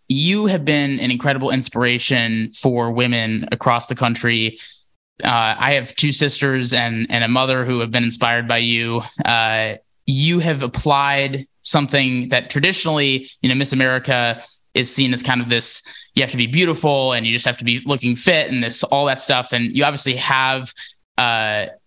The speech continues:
an important role outside of that, that you have really embraced in, in terms of inspiring young women to not just be beautiful on the outside, but also be, s-, you know, i-,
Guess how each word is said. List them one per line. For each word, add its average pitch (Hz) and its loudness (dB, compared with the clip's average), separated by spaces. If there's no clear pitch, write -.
an 139 4
important 139 0
role 131 0
outside 139 2
of 131 -4
that, 117 0
that 127 0
you 147 0
have 135 -4
really 156 0
embraced 127 0
in, 123 2
in 120 0
terms 135 2
of 123 -2
inspiring 139 0
young 131 2
women 120 0
to 131 0
not 147 2
just - -2
be 147 2
beautiful 139 0
on 127 2
the 120 2
outside, 123 0
but 117 0
also 147 0
be, 156 2
s-, - -2
you 135 4
know, 113 -2
i-, - -2